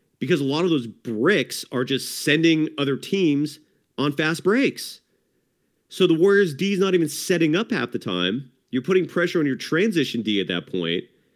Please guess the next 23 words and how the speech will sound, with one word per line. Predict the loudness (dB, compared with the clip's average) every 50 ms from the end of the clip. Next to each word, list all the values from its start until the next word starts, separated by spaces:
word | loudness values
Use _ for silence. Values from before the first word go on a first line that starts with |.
| _ _ _ _ _ _ _ _ _ _ _ _ _ _ -2
And | 2 2 4 2 2 0 -4
Bjelica | -2 0 2 2 2 2 2 0 0 0 2 2 2 2 2 2
is | 0 0 0
not | -2 0 0 0 0 0 0 -2 -4 -6 -14
here | -18 -10 -4 0 2 4 4 4 4 4 0 0 -2 -6 -8 _ _ _ _ _ _
to | -2 -2
be | 0 2 0 0 0
a | 0 -2
three-point | -4 -2 0 0 0 0 0 0 0 0 0 -2
shooter. | -4 -4 0 0 2 2 2 0 -2 -4 -16 _ _ _ _ _ _ _ _ _ _ _ _ _ _ _ _
He's | -4 -4 -2 -2 -4 -4
here | 0 2 2 4 4 2
because | 2 0 0 0 0 0 0
the | -2
Warriors | -4 2 2 4 4 4 4 4 2 2 2
have | -2 -2 0 -2 -2 -4 -6 -12 _ _ _ _ _ _ _
no | -8 -6 -4 2 4 8 8 8 6
size. | 4 0 0 2 2 0 -2 -4 -6 -10 -18 -20 -20 _ _ _ _ _ _ _ _ _ _ _ _ _ _ _ _ _ _ _ _ _ _ _ -4
Kevon | 0 0 2 2 2 0 2 2
Looney, | 2 2 2 2 2 2
by | 2 0 -2
the | 0
way, | 0 0 2 2 2 0 0 -4